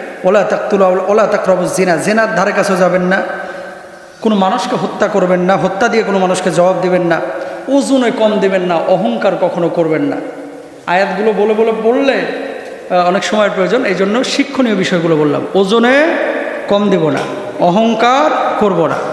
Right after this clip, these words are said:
কি হনু রে মনু, এরকম কোনো ভাব নিয়ে আসবেন না, জীবনে কখনো না। আপনি আপনার রাজ্যে রাজা, তার রাজ্যে সেও রাজা। কথা কয় না। "ও রিকশাওয়ালা, এহ, বেটা যাবি?"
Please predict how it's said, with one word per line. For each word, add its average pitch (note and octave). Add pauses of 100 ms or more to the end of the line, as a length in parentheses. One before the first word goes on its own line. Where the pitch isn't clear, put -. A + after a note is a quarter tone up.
(440)
কি C#4+
হনু A#3+
রে B3
মনু, G#3
এরকম G3+
কোনো G3
ভাব F#3
নিয়ে F#3
আসবেন D3+
না, - (240)
জীবনে A3+
কখনো D#3+
না। C3 (720)
আপনি G3+
আপনার A3
রাজ্যে F#3+
রাজা, D#3 (480)
তার F#3
রাজ্যে E3
সেও E3
রাজা। C3+ (1700)
কথা F3+
কয় D#3+
না। C3 (1600)
"ও F4+
রিকশাওয়ালা, C#4+
এহ, -
বেটা G#3+
যাবি?" C4+